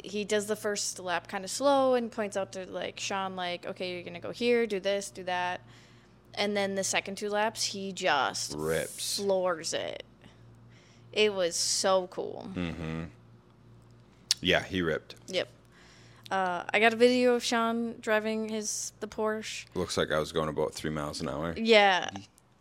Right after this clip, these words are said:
Speaker 1: I was just, like, watching him, and I was like, "Wow, Sean's going so slow." And then afterwards, he's like, "Oh,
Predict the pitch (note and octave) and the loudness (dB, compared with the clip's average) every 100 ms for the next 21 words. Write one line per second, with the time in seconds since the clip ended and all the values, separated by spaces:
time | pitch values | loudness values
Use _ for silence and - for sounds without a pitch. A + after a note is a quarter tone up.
0 | _ A3+ A3+ A#3+ A#3 A#3 - A#3+ A3+ A#3 | _ 4 4 4 -2 -2 -4 0 2 2
1 | A3+ A3 G3 F#3+ - A#3+ C4 A#3+ G3+ F3+ | 0 -2 0 0 0 -2 0 0 0 -2
2 | F3 D#3 D3+ - F#3+ G3 G#3+ A#3 A#3 - | -2 -2 -2 -4 -6 -6 -4 -4 -4 -6
3 | G3+ - G3+ G3 G3 G3 F#3 F#3+ - G3+ | -6 -6 -4 -4 -6 -6 -2 -4 -4 -8
4 | G#2+ - A2 A2+ A2+ - A#3 A3+ | -8 -12 -8 -8 -8 -8 -6 -6